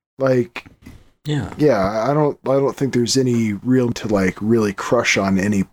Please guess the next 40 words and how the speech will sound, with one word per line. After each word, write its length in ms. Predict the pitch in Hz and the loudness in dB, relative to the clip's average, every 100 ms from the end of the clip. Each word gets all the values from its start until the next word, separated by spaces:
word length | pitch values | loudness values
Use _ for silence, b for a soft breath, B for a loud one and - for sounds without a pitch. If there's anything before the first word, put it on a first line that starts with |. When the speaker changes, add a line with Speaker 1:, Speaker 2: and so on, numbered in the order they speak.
| _ _ - | _ _ -8
Speaker 1:
singular 480 | - 143 135 117 95 | -2 0 2 0 -2
part 380 | - 117 113 110 | -4 0 2 0
of 60 | |
it 120 | 82 | -2
outside 320 | 98 95 110 101 | -2 0 0 0
of 60 | |
the 80 | 92 | -2
fact 340 | - 101 95 | 0 0 0
that 140 | - 110 | 0 0
it 120 | 107 | 2
did 160 | 123 120 | 0 0
exactly 520 | 107 110 135 139 104 | -2 -2 -2 0 -2
what 140 | 92 | -2
it 120 | 87 | -2
needed 300 | 85 87 85 | -4 -4 -6
to 100 | 85 | -8
do 260 | 82 87 82 | -8 -8 -8
for 140 | - - | -8 -2
our 160 | 110 | -2
generation 840 | 104 110 104 101 101 - 127 131 135 | -2 -4 -4 -2 -2 -2 -2 0 0
and 180 | 131 | 0
for 100 | 120 | -2
later 320 | 127 135 151 90 | -2 0 0 -2
generations. 800 | 92 90 82 90 - 90 87 | -4 -4 -2 -2 -4 -4 -4
I 60 | 90 | -4
think 320 | - 107 95 | -4 -6 -4
that 100 | 95 - b - | -10 -12 b -6
this 120 | 127 | -2
is 60 | 120 | 0
a 80 | 123 | -2
fairly 400 | - 123 120 113 - | -2 -2 0 -4 -8
timeless 580 | - 117 113 113 110 | -4 -2 0 0 0
story. 580 | - - 101 92 98 120 B B B B B - | -2 0 0 0 -2 -4 B B B B B -4
Uh, 280 | 127 123 | -2 -2
one 160 | 135 165 | -2 0
thing 180 | 185 170 | 0 0
I 80 | 123 | 0
will 380 | 110 110 110 | -2 0 0
say 480 | 120 - 135 139 151 | 0 0 0 2 2
on, 800 | - 123 120 117 113 107 101 87 | 0 -2 0 2 2 0 -2 -4